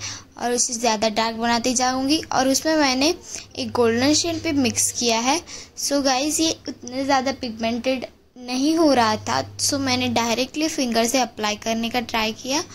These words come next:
So, अ, finger से apply करने के बाद वो अच्छे से ब-,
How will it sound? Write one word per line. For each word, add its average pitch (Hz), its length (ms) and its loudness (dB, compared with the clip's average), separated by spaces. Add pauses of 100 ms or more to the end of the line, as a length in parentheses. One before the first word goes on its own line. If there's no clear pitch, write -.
(420)
So, 254 400 2 (560)
अ, 240 260 -2
finger 240 360 2
से 330 120 4
apply 269 280 0
करने 247 300 -4
के 247 100 0
बाद 226 280 0
वो 240 60 2
अच्छे 233 260 0
से 302 160 2
ब-, 277 260 2